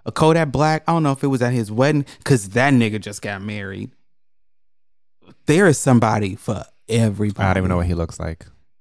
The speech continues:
Speaker 2: I don't wanna know.
Speaker 1: No, you gonna know.
Speaker 2: <laughs>
Speaker 1: Actually, let me see if I can find the picture. But it's him, I think, at his wedding, and he has his son. Like, this woman is, like, dancing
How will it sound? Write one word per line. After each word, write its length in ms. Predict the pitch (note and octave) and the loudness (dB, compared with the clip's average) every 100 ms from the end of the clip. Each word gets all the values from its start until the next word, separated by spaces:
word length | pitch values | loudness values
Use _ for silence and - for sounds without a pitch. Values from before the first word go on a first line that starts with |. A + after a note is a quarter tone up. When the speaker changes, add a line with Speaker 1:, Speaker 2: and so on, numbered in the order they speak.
| _ _ _ _ _ _ _ - _ _ _ _ _ - | _ _ _ _ _ _ _ -20 _ _ _ _ _ -2
Speaker 2:
I 80 | |
don't 100 | G#2 | 0
wanna 180 | F#2 F2+ | 0 -2
know. 240 | E2+ E2+ G2+ | -2 -4 -4
Speaker 1:
No, 240 | A#2 A#2+ | -2 0
you 160 | A#2 A#2+ | 0 2
gonna 260 | B2+ A2 | 2 2
know. 120 | A2 G#3+ | 4 6
Speaker 2:
<laughs> 580 | - C4+ - A#3 A3 - - - - _ - | 6 4 4 4 2 0 -8 -20 -20 _ -8
Speaker 1:
Actually, 220 | C4 B3+ | -6 -6
let 40 | |
me 60 | D#4+ | -6
see 100 | F#3+ | -6
if 80 | G3+ | -6
I 40 | |
can 100 | F#3+ | -6
find 220 | F#3+ F#3 | -6 -8
the 60 | F#3 | -8
picture. 400 | F#3 E3 A2+ A2+ _ _ _ _ _ _ - - | -10 -10 -12 -14 _ _ _ _ _ _ -20 -2
But 180 | D3 F3+ | 4 4
it's 200 | F#3+ - - - - | 4 -4 -20 -20 -8
him, 420 | - G#3+ G#3 G#3 - _ - | 0 4 4 2 -2 _ -6
I 80 | D#3 | 0
think, 260 | G#3 G3 - | 0 0 -2
at 140 | C#3+ | 0
his 200 | E3 C#3+ | 2 2
wedding, 420 | A#2 D3 F3 C#3 C3 | 2 2 2 0 2
and 140 | C3 | 4
he 80 | C#3+ | 4
has 220 | D#3+ D3 | 4 0
his 160 | D3 C3 | 0 -2
son. 640 | - - C#3+ F3 C3 A#2+ | -4 -2 2 2 4 2
Like, 260 | A#2+ B2 - | 2 0 0
this 180 | C3+ A#2 | -2 0
woman 340 | B2+ D#3+ D3+ | 0 2 2
is, 140 | C3+ A#2+ | 2 0
like, 300 | A#2+ A2+ - _ _ _ _ A#2 A2 | -2 -4 -14 _ _ _ _ -8 2
dancing 560 | C#3+ E3 E3+ D#3 C#3+ | 4 4 4 6 4